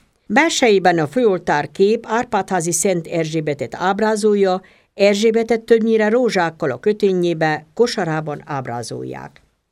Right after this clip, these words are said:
Ennek eredete az a legenda, mely szerint férje halála után Erzsébet továbbra is gondoskodott a szegényekről.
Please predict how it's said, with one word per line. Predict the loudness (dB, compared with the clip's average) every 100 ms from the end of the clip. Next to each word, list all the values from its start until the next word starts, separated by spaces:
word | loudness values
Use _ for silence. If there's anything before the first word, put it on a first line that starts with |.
| -4
Ennek | 0 0 0
eredete | 2 2 2 0 0
az | 0 2
a | 0
legenda, | 0 0 0 0 0
mely | 2 0
szerint | 0 0 0 -2 -4
férje | -2 0 2 0
halála | 0 0 0 0 -2
után | -6 -4 0 0 -2
Erzsébet | -2 -2 0 0 0 -4 -2
továbbra | 0 2 0 0
is | -2 0
gondoskodott | 0 0 -2 -4 -6 -6 -8
a | -8
szegényekről. | -6 -4 -4 -4 -6 -10 -12